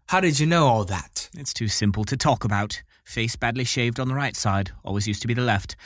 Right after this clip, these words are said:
Speaker 2: Light must come from the other side. Couldn't very well move your window. Must have moved your dressing table.
Speaker 1: <laughs> Of course, but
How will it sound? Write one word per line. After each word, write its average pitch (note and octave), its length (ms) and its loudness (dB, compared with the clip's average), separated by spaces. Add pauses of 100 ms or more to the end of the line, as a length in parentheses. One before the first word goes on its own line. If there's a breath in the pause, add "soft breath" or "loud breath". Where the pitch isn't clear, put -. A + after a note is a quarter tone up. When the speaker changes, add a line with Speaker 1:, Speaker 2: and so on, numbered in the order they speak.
(240 loud breath)
Speaker 2:
Light C3+ 240 0
must A#2+ 240 -2
come A#2 240 0
from A2+ 220 -4
the A#2+ 120 0
other A#2+ 180 0
side. A#2 440 2
Couldn't G#2 220 -4
very G#2 240 0
well A2 160 0
move A#2+ 160 0
your B2 140 0
window. D#3 360 -2 (160)
Must A2 240 0
have A#2+ 140 -10
moved C#3+ 180 -8
your D#3+ 160 -6
dressing F#2+ 380 0
table. F#2 400 0 (300)
Speaker 1:
<laughs> B2 320 0 (380 loud breath)
Of C#3+ 180 2
course, D3 440 2 (140)
but D3 180 -4